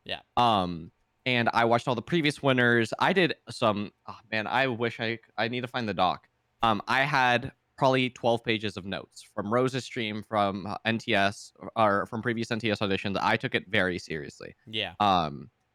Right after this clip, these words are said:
Speaker 2: and the reason why is genuinely I started seeing the pattern that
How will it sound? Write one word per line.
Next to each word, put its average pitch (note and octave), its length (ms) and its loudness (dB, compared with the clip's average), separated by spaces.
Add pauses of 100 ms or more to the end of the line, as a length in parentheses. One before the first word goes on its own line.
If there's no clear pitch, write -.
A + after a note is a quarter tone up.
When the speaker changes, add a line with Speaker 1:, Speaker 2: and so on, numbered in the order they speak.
(100)
Speaker 2:
and C#3 80 2
the C#3+ 60 6
reason D3+ 220 4
why C3+ 200 6
is A#2 160 4
genuinely A#2+ 440 0
I G#2+ 40 4
started A2+ 300 2
seeing B2+ 160 -2
the A2 80 0
pattern A2 400 2
that F#2+ 160 0